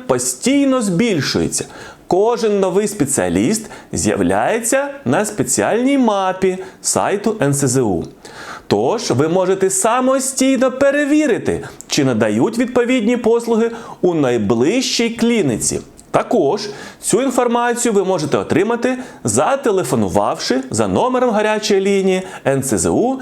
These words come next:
шістнадцять сімдесят сім. А зараз уважно послухайте корисні поради щодо підтримки власного ментального здоров'я.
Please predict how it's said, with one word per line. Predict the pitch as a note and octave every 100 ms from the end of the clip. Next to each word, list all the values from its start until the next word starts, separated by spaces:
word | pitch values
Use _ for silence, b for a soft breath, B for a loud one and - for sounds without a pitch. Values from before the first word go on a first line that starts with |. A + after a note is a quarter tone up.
| B B
шістнадцять | - F2+ D#2+ - A2+ B3+ B3+ A#3+ A#3 -
сімдесят | - G3 - F#3 D#3 F3+ F3+
сім. | - B2+ F2+ D2+ B B -
А | F2
зараз | F2 A2+ E3+ A#3 B3 - -
уважно | F#2+ F2+ G#2+ F#3 B3 B3
послухайте | B3 A3+ A3 A#3 A3 G#3+ A3
корисні | G#3+ G#3 G#3 G#3
поради | G#3+ A3 A3+ A#3+ B3 B3 B B
щодо | - A3+ A#3
підтримки | B3+ - B3+ - D#3+ D3 C#3 C3+ B2 B2+
власного | D#2+ F2+ F#2 G#2 F3 A3 C4 B3 B3+ B3+
ментального | G#2 F#2+ - A2 D3 C#3+ C3
здоров'я. | F#2+ A2+ B2 F2